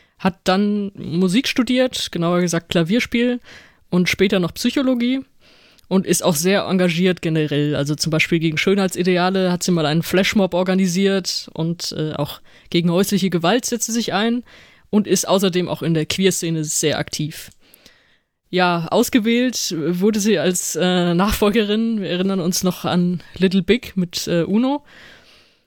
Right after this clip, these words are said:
Wusste man lange nicht, was passiert denn jetzt in Russland? Dürfen die noch mal ran oder haben die irgendwas Neues? Und dann wurde relativ kurzfristig Bescheid gegeben, ja, wir machen jetzt eine T-V-Show und wählen das da aus.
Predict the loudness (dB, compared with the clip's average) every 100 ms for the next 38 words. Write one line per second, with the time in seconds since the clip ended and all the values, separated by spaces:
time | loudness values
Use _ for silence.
0 | _ _ 0 0 2 2 2 2 2 2
1 | 0 -2 -8 -12 -16 -10 0 0 2 2
2 | 2 2 2 0 0 0 2 2 2 2
3 | 2 2 2 2 2 2 0 0 -2 -4
4 | -4 -2 0 2 2 2 2 2 0 0
5 | 0 2 0 0 0 0 2 2 2 2
6 | 2 0 -2 0 0 0 -2 0 0 0
7 | -2 -4 -2 0 2 0 0 -2 0 0
8 | 0 2 2 0 0 -2 -2 0 2 2
9 | 2 0 0 -2 -4 -4 0 0 2 -2
10 | 0 0 0 -2 0 -2 -4